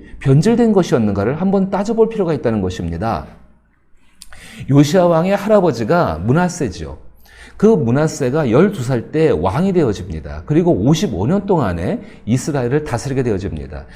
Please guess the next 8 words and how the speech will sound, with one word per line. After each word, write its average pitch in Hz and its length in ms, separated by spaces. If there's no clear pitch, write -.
그런데 202 240
이 190 320
이스라엘을 185 460
다스렸던 156 760
므낫세 147 420
왕, 85 420
이 180 240
왕이 135 560